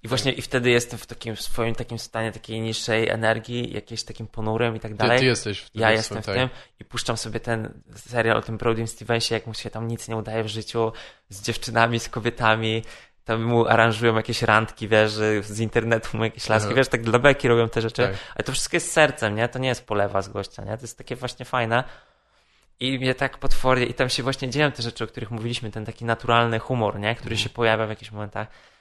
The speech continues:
Speaker 1: I to po prostu tak mi bardzo leży na sercu, wtedy tak mi to tra-, tak do mnie to trafia.
Speaker 2: Tak.
Speaker 1: To jest cudowne, wtedy jakieś takie nieszczęście w, w śmieszny
Speaker 2: Aha.
Speaker 1: sposób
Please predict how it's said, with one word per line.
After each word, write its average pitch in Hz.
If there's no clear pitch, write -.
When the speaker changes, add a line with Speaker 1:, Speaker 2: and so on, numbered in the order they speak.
Speaker 1:
I -
to 117
po 110
prostu 113
tak 120
mi 117
bardzo 110
leży 110
na 104
sercu, 110
wtedy 107
tak -
mi 110
to -
tra-, -
tak 120
do 123
mnie 110
to 104
trafia. 104
Speaker 2:
Tak. 104
Speaker 1:
To 113
jest 110
cudowne, 104
wtedy 98
jakieś 107
takie 117
nieszczęście 117
w, -
w -
śmieszny 120
Speaker 2:
Aha. 107
Speaker 1:
sposób 120